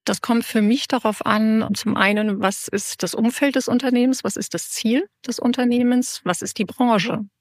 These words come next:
Also ich würde sagen, jedes Unternehmen, auch im Mittelstand, was sich in einem dynamischen Umfeld bewegt und innovationsgetrieben ist,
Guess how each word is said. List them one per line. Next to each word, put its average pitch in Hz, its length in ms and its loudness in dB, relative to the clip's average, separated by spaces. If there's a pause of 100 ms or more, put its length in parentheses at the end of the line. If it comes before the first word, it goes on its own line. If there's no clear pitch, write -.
(600)
Also 214 180 2
ich - 180 -2
würde 226 220 2
sagen, 262 480 2
jedes 240 640 0
Unternehmen, 233 920 2
auch 208 180 2
im 240 160 2
Mittelstand, 240 680 0
was 196 180 0
sich - 180 -2
in 185 120 0
einem 190 100 0
dynamischen 214 560 2
Umfeld 214 760 0
bewegt 202 600 0
und 220 200 0
innovationsgetrieben 202 1160 0
ist, - 420 -2